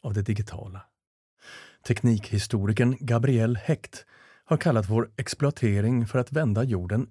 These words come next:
ut och in. Hon har följt jakten på resurser på framförallt den afrikanska kontinenten och avtäckt hur gamla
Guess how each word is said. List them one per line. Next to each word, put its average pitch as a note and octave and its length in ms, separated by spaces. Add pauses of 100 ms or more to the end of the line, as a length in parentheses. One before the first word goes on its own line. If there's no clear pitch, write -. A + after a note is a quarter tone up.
ut G2+ 260
och C#3 100
in. C#3 300 (1200)
Hon C3 140
har D3+ 60
följt E3+ 500
jakten A#2+ 600
på D3 120
resurser A2 680 (260)
på F#2+ 180 (100)
framförallt F#2 600
den F#2+ 220
afrikanska G#2 720
kontinenten G#2 840 (520)
och - 140
avtäckt A#2 580
hur A2 180
gamla G#2+ 560